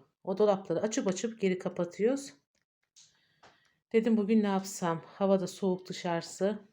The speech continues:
En iyisi kış ayına yakışır şöyle dedim bir sulu köfte yapayım. Ben sulu köfteyi genelde seviyorum. İçerisinde benim tabağımda çok fazla köfte olmayacak. Yanında böyle turşuyla daha ne olsun.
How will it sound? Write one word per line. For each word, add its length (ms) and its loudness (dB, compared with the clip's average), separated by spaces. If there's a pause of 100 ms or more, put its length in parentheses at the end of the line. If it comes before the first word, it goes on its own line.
(1400)
En 120 6
iyisi 520 2
kış 220 -4
ayına 220 0
yakışır 400 -2
şöyle 320 0
dedim 220 -2
bir 60 -2
sulu 260 -6
köfte 340 -4
yapayım. 500 -6 (680)
Ben 120 2
sulu 240 0
köfteyi 360 0
genelde 360 0
seviyorum. 760 0 (640)
İçerisinde 540 0
benim 200 0
tabağımda 380 0
çok 220 -10
fazla 360 0
köfte 320 0
olmayacak. 840 4 (1120)
Yanında 340 0
böyle 220 2
turşuyla 760 0 (500)
daha 140 2
ne 160 0
olsun. 440 -2